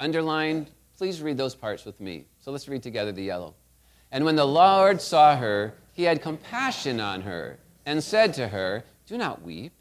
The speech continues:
Then he came up and touched the bier, and the bearers stood still. And he said, 'Young man, I say to you, arise.' And the dead man sat up and began to speak. And Jesus gave him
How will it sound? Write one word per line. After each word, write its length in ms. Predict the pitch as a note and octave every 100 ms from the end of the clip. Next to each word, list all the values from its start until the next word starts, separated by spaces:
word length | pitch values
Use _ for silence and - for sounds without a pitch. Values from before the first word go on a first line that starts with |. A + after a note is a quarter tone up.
| _ _ _ _ -
Then 120 | E3+
he 60 |
came 260 | E3+ G3 G3+
up 200 | E3+ F3
and 120 | F3+
touched 460 | - C3+ - - -
the 80 | B2+
bier, 260 | G2+ G2
and 100 | B2
the 80 | C#3
bearers 540 | B2 F3 G#3 G#3 G3+
stood 300 | - D#3+ E3
still. 420 | - A#2+ G2 F#2+ - _ _ _ _ _ _ _ -
And 80 | C3+
he 100 | D3
said, 340 | A#2+ F#2+ F#2
'Young 240 | C#3 D3
man, 400 | C3 A2 F#2 E2+ G2
I 80 |
say 340 | A2 - G3 G3
to 120 | F#3+
you, 180 | F3 E3
arise.' 800 | D3 E3 F#3 D#3 A2+ F#2+ - - A#2
And 80 |
the 80 | B2+
dead 340 | B2+ F#3 G#3 F#3+
man 360 | E3+ D#3+ D#3+
sat 400 | - - F#3 F#3
up 260 | C#3 C#3+ - _ _ -
and 100 | A#2
began 380 | A2+ B2+ C#3+ D3
to 80 |
speak. 400 | D3 - G2+ E2 _ _ _ _ -
And 160 | G#2+
Jesus 460 | C3+ D3+ D3 D3 -
gave 260 | C3 B2+
him 300 | A2 F#2 E2+